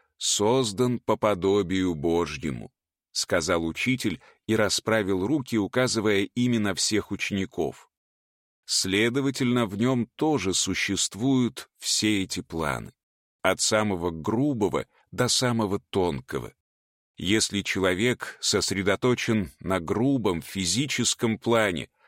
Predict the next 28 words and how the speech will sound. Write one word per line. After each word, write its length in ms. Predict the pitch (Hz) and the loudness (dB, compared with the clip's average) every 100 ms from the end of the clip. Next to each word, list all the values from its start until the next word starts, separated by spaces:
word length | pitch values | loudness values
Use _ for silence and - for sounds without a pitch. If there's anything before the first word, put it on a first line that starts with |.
| _ _ | _ _
то 180 | - 156 | 0 2
он 100 | 123 | 2
и 40 | |
не 120 | 120 117 | 2 0
будет 480 | 104 135 107 - | 2 2 2 -2
подозревать 840 | - 92 90 92 98 104 113 - - | -4 -2 0 0 2 2 2 0 -4
наличие 600 | 95 98 110 - 104 95 | -2 0 0 0 0 0
в 80 | - | 0
себе 320 | 104 98 101 | 0 0 0
тонких 680 | - 104 104 90 - 90 - | 0 2 2 0 -4 -6 -4
планов. 500 | 87 80 73 58 50 _ _ _ _ _ _ _ _ - | -2 0 0 -6 -14 _ _ _ _ _ _ _ _ -2
Но 160 | 101 | 0
когда 400 | - 98 92 110 | 2 2 4 2
он 180 | 110 104 | 2 0
познает 800 | - 104 85 82 110 117 104 - | -2 -2 -2 -2 -2 0 -2 -6
внутри 480 | 85 104 98 113 113 | -6 -4 -2 -2 0
себя 400 | - 104 101 90 - | 0 0 0 -2 -2
тонкие 640 | 123 147 135 - 117 117 | 0 2 0 -2 0 0
планы, 540 | 113 110 110 95 69 - _ - _ - | 0 0 2 0 -4 -12 _ -20 _ -2
тогда 420 | 135 131 147 127 | -2 0 0 2
лишь 260 | 98 - | 0 0
он 180 | 110 104 | 0 0
познает 680 | - 98 82 110 120 110 - | 0 0 0 0 0 0 -2
целиком 680 | - 107 98 - 104 107 101 - | -2 0 -2 -2 0 0 -2 -6
и 100 | 107 | -6
Бога, 600 | 85 85 80 73 64 - _ _ _ _ - | -4 -2 -2 -2 -10 -18 _ _ _ _ -2
то 120 | 98 | 0
есть 340 | 90 - - | 0 -2 -8